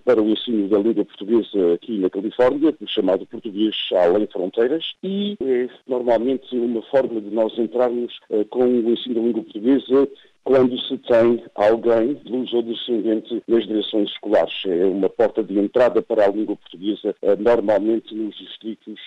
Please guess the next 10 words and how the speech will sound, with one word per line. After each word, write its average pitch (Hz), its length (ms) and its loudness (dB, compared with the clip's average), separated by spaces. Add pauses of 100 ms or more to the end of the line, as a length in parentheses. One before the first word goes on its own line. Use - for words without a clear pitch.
onde 104 400 -2
há 104 280 2
um 123 360 -2
ou 107 140 -4
dois 107 400 -6
luso-eleitos 101 920 -4 (120)
na 104 180 -6
direção, 120 580 -2 (120)
ou 139 200 2
então 131 260 2